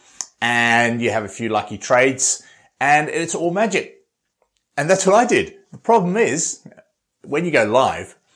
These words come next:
it's a completely different story, isn't it? It's real money. It's real emotions.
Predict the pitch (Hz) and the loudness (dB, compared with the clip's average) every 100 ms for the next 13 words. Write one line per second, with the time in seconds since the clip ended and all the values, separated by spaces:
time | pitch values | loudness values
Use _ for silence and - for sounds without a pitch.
0 | _ _ _ _ _ 135 131 - 113 123 | _ _ _ _ _ -4 -4 -4 -6 -6
1 | 107 110 98 - 135 107 123 123 - _ | -6 -10 -10 -2 0 0 -2 -6 -10 _
2 | _ _ _ _ _ _ 135 143 156 143 | _ _ _ _ _ _ -8 2 2 6
3 | 127 131 127 - 104 123 139 120 123 117 | 2 2 -4 -8 0 2 4 4 2 0
4 | 127 127 123 - | -6 -8 -8 -12